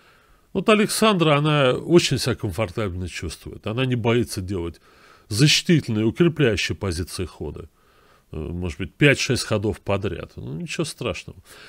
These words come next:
Но вот когда возможность предоставляется, она готова контратаковать.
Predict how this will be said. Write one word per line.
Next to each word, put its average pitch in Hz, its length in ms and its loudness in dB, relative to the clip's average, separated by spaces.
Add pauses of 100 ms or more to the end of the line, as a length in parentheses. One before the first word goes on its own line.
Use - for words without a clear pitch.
(160)
Но 117 80 0
вот 127 140 0
когда 151 280 6
возможность 139 640 4
предоставляется, 127 920 -2
она 120 320 -4 (300)
готова 117 500 0
контратаковать. 98 960 -12